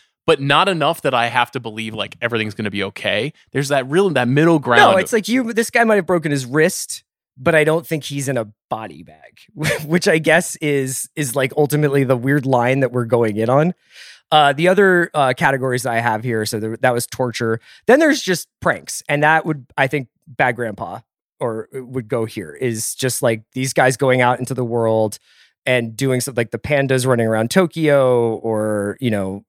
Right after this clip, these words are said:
Speaker 2: just anything that happens in the real world. There's an especially great prank in Jackass Forever that I won't spoil.
Speaker 1: So funny.
Speaker 2: Yeah. And, uh, so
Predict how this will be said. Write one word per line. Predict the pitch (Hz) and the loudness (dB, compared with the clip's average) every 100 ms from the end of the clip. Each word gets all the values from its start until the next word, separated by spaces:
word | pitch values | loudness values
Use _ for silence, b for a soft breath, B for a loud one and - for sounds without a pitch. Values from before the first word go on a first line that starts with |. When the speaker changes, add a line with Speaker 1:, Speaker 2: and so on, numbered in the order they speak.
| - | 0
Speaker 2:
just | 202 - | 0 2
anything | 165 196 190 175 | 2 2 0 0
that | 147 | 0
happens | - 135 127 123 117 | 0 0 0 -4 -4
in | - 131 | -2 -2
the | |
real | 127 127 117 | 0 0 0
world. | 117 110 | 0 0
There's | 117 | -2
an | 101 107 | -2 -4
especially | - 127 123 120 | -2 -2 0 -2
great | 113 113 92 | -4 -4 -2
prank | 127 110 101 - b b b - | 0 0 -2 -10 b b b -4
in | 123 107 | -2 0
Jackass | 113 104 107 - | -2 -2 -4 -4
Forever | 107 117 117 113 | 0 2 2 2
that | 110 | 2
I | 107 | 2
won't | 107 104 | 0 -2
spoil. | - - 104 98 | -6 -2 0 2
Speaker 1:
So | 98 107 101 | 0 -2 -4
funny. | - 87 85 101 _ _ _ | -6 -10 -10 -16 _ _ _
Speaker 2:
Yeah. | 135 101 73 _ - | -4 -4 -6 _ 0
And, | 151 147 139 135 143 | 4 4 2 -2 -4
uh, | 135 123 143 | -2 0 0
so | - 139 151 | -2 -2 -4